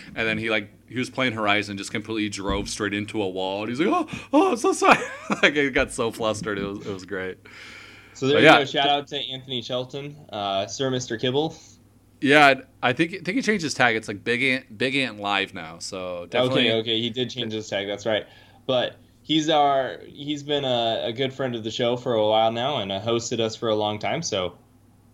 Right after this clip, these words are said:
Speaker 2: if you have a free subscription, go subscribe to him.
Speaker 1: Yeah, for sure.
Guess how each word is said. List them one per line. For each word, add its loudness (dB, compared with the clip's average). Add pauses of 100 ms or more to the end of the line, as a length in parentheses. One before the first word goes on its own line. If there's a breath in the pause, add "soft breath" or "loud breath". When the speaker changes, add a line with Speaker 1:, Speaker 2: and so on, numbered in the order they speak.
Speaker 2:
if -18
you 2
have 0
a -4
free -2
subscription, -6
go 2
subscribe 0
to -4
him. -4 (320)
Speaker 1:
Yeah, 0
for -16
sure. -6